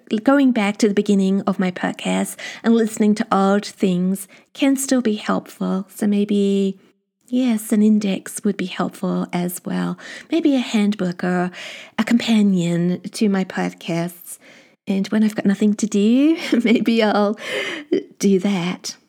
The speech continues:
Anyway, I will keep going. A big chat about unschooling teenagers. A few years ago, I posted the following question on social media.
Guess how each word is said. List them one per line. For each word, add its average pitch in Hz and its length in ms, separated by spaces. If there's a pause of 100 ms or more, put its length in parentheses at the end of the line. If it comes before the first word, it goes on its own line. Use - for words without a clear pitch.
(640)
Anyway, 254 520 (1500)
I 170 160
will 180 420 (120)
keep - 300
going. 165 500 (480)
A 285 60
big 370 240
chat 240 680
about 214 300
unschooling 214 680
teenagers. 175 840 (760)
A 277 40
few 320 200
years 247 440
ago, 160 220
I 170 120
posted 190 580
the 185 80
following 233 460
question 190 580
on 170 180
social 180 440
media. 175 500